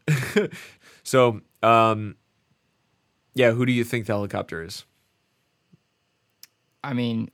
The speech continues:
Speaker 2: I don't think it's anybody that we know anything about.
Speaker 1: Same. I hope so. I hope that's the case.
Speaker 2: I mean, at first it was, like, this really exciting thing to me.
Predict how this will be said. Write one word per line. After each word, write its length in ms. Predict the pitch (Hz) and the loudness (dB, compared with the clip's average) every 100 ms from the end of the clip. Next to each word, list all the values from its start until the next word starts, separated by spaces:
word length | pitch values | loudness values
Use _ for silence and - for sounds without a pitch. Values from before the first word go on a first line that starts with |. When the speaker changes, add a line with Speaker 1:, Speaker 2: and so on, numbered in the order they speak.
| - | -4
Speaker 2:
I 120 | 139 | -2
don't 160 | 123 117 | -2 -4
think 160 | 113 | -10
it's 140 | 113 117 | -10 -6
anybody 480 | 113 107 110 110 110 | -6 -4 -4 -4 -6
that 240 | - - | -8 -8
we 480 | 117 113 113 107 - _ _ _ _ _ - | -8 -6 -6 -8 -14 _ _ _ _ _ -6
know 240 | 123 117 | -4 -4
anything 360 | 110 143 104 104 | -6 -6 -6 -8
about. 440 | 101 107 95 - _ | -6 -6 -6 -10 _
Speaker 1:
Same. 300 | - 98 78 - | -12 -12 -12 -8
I 100 | 110 | -4
hope 200 | 107 - | -4 -6
so. 300 | - 67 - | -12 -12 -14
I 80 | - | -8
hope 160 | 113 104 | -8 -8
that's 280 | 65 - - | -14 -16 -18
the 100 | - | -18
case. 280 | - - _ _ _ _ _ _ _ _ _ - | -18 -20 _ _ _ _ _ _ _ _ _ -8
Speaker 2:
I 40 | 147 | -2
mean, 240 | 151 135 _ _ _ _ _ - | -2 -4 _ _ _ _ _ -4
at 160 | 143 - | -4 0
first 360 | 180 196 - | 0 0 -2
it 140 | 131 - | -8 -6
was, 180 | 127 123 | -8 -6
like, 140 | 127 - | -6 -6
this 180 | 120 | -10
really 360 | 127 135 139 120 | -4 0 0 -2
exciting 500 | 127 - 123 120 117 | -6 -6 -6 -4 -4
thing 220 | 135 127 | -2 -4
to 120 | - | -2
me. 400 | 113 98 92 - | -6 -6 -8 -12